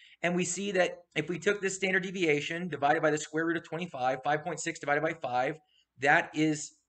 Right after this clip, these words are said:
still appropriately estimated here by the standard deviation of the sampling distribution,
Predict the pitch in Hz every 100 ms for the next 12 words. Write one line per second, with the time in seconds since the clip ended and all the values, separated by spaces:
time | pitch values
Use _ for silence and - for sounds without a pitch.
0 | _ _ - - 135 123 156 - _ -
1 | - 151 135 147 139 123 123 135 127 123
2 | 123 143 - 120 117 113 - 123 131 123
3 | 123 113 110 127 123 - 190 208 156 123
4 | 113 110 107 107 104 - 73